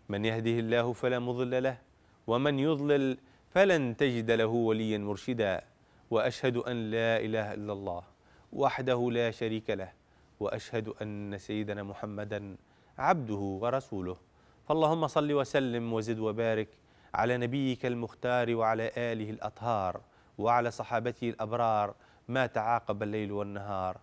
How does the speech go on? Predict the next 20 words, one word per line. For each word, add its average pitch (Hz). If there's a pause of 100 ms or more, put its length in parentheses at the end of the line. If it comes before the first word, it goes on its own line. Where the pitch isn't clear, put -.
(340)
اللهم 107
آتنا 110
في -
الدنيا 110
حسنة 95 (380)
وفي 139
الآخرة 147
حسنة 120 (340)
وقنا 120
عذاب 101
النار. 98 (340)
بسم -
الله 104
الرحمن 101
الرحيم، 123 (320)
وعلى 131
نبيه 120 (340)
أزكى 151
صلاة 143
وتسليم. 120